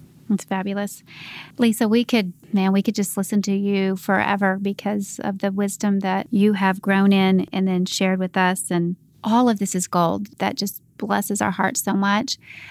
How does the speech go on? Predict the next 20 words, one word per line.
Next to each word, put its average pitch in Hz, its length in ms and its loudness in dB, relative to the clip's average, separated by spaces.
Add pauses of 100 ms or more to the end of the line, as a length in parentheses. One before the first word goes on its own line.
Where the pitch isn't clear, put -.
(320)
Um, 226 240 2 (580)
could 240 240 0
you 330 320 2
share 233 540 2
some 185 340 0
resources 185 880 0 (140)
that 190 320 -2
have 190 320 -2
blessed 226 440 0
you 202 160 2
along 196 360 0
this 185 200 -2
journey? 196 640 0 (360)
You 202 80 2
mentioned 202 460 2
praise 294 420 2
music, 269 680 4
maybe 185 540 2 (180)
an 208 120 2
amazing 185 640 0